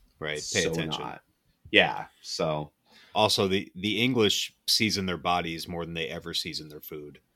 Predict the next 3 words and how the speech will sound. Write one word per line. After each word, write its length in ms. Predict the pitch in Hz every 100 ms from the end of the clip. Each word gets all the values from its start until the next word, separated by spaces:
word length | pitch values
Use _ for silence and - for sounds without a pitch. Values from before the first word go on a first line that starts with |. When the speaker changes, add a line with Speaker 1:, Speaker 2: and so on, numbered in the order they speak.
| _ -
Speaker 2:
<laughs> 960 | - - - 165 339 - 311 - 311 - _ _ _ _ _ _ _ -
Ugh. 480 | 123 160 165 147 117 - - -
Speaker 1:
So. 300 | - 78